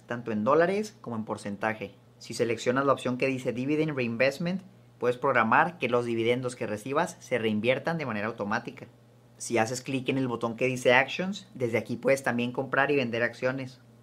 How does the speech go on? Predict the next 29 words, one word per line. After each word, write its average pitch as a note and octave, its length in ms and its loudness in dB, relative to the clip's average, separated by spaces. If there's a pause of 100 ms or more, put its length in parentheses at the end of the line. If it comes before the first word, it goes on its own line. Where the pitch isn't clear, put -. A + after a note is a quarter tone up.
(180)
También G#2+ 300 0
puedes B2+ 180 4
comprar B2 400 8
opciones C#3 380 2
financieras, C3 760 -2 (100)
lo A#2 160 -4
cual A2+ 180 4
no B2+ 120 -2
te C3 80 -2
recomiendo C3 540 0
si B2+ 160 -2
eres A#2 140 -2
principiante. A#2+ 720 -6 (240)
Puedes A#2 240 2
utilizar A2+ 420 -2
alarmas, D#3 640 4 (140)
ver A#2 180 0
gráficas A#2+ 540 2
del G#2 100 -4
precio A2+ 260 -4
de B2 40 4
la A2+ 100 4
acción, D#3+ 460 -2 (240)
algunos A#2+ 360 -4
métricos C3 500 -2
para G#2+ 180 2
hacer A#2+ 240 2
análisis A#2+ 440 -2
fundamental A#2+ 760 0